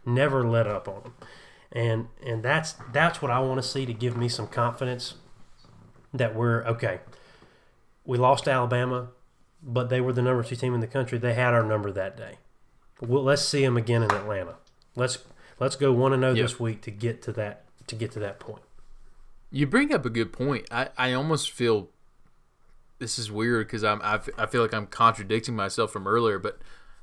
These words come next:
Speaker 2: I almost feel better now that we have a game right before we play Florida. And I don't know if it's just 'cause the Alabama loss or whatnot, but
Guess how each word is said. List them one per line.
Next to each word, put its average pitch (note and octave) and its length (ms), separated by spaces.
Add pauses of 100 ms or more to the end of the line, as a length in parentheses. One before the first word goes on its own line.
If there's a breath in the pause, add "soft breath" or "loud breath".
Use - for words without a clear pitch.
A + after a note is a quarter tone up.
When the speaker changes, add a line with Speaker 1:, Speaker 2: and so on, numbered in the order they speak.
(120)
Speaker 2:
I - 100
almost F4 280
feel A#3 160
better C#3+ 520
now G2 300
that G#2 200
we G#2 420 (120)
have C3 500
a G#2 120
game A2 580
right G#2+ 240
before G#2+ 320
we G2+ 100
play G2 220
Florida. F#2+ 520 (420 soft breath)
And A#2+ 120
I C#3 40
don't C#3+ 100
know D3+ 100
if C#3 80
it's A#2+ 140
just B2 220
'cause A#2+ 240
the G#2+ 80
Alabama G#2+ 480
loss F#2 400
or G2 60
whatnot, F#2+ 500
but G2 220